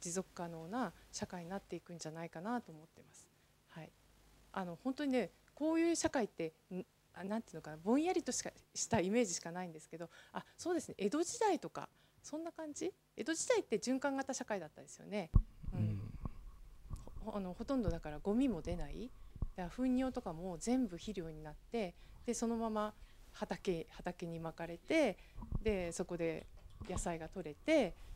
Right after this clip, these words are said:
Speaker 1: それを消費するっていう、こう、循環型の社会だったんですよね。うん。だからなんとなく、まあ、江戸時代に近い社会とか、あとは縄文時代とかね。争いが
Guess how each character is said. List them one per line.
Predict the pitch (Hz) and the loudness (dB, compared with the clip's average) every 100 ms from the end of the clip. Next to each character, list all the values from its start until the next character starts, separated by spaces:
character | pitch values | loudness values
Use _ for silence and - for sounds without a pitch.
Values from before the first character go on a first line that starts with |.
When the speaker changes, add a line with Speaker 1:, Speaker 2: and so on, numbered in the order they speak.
| - | -8
Speaker 1:
そ | - 185 | -4 -2
れ | |
を | 170 | 0
消 | 185 | 0
費 | 165 - | -2 -4
す | - | -2
る | 190 | -2
っ | 254 | -2
て | - | -4
い | 151 147 | -6 -6
う、 | - | -6
こ | 170 | -6
う、 | |
循 | - 233 269 | 6 8 8
環 | 269 262 | 6 2
型 | 254 240 | 0 -2
の | 226 | -4
社 | 214 | -4
会 | 185 | -6
だ | 156 | -8
っ | - | -8
た | - | -14
ん | |
で | |
す | - | -12
よ | 190 | -8
ね。 | 247 - - - - - | -6 -6 -10 -14 -14 -10
う | |
ん。 | 185 | -10
だ | |
か | 160 - - - - | -10 -16 -20 -14 -2
ら | 220 | 0
な | 226 320 | 2 2
ん | |
と | 320 370 | 2 0
な | 370 | 0
く、 | 175 165 | -2 -4
ま | 175 | -4
あ、 | - | -4
江 | 202 | -2
戸 | 220 | 0
時 | 220 | 2
代 | 202 | 0
に | 151 | 0
近 | - 185 | -4 -4
い | 156 | -6
社 | - | -8
会 | - 151 - | -12 -14 -16
と | |
か、 | - 233 190 - - | -4 -2 -2 -6 -6
あ | - 277 | -2 2
と | |
は | 202 | 2
縄 | - 202 | 4 4
文 | 214 214 202 | 4 4 2
時 | - | 0
代 | 160 - | -4 -4
と | - | -10
か | 170 | -10
ね。 | 247 - - - - - | -10 -10 -16 -16 -16 -12
争 | - 185 196 214 269 | -4 0 0 4 4
い | 247 | 4
が | 233 | 2